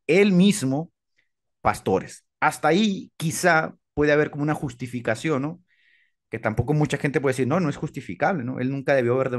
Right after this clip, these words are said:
ordenado". Pero luego viene la pregunta, "¿Pero por qué ordenó mujeres?". Si tú consideras que Wesley viene siendo como el padre del evangelicalismo y que muchas, muchas denominaciones,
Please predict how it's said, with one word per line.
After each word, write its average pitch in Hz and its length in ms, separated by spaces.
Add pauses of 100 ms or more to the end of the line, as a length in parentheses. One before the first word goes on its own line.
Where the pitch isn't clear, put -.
(120)
ordenado". 92 500 (360)
Pero 135 180
luego 131 120
viene 151 160
la 160 100
pregunta, 147 320
"¿Pero 117 220
por 104 240
qué 110 160
ordenó 120 340
mujeres?". 143 480 (360)
Si - 120
tú 185 100
consideras 208 420
que 160 100
Wesley 175 260
viene 185 120
siendo 180 200
como 156 140
el 120 120
padre 156 240
del 170 100
evangelicalismo 131 720
y - 60
que 113 80
muchas, 175 720
muchas 151 320
denominaciones, 131 720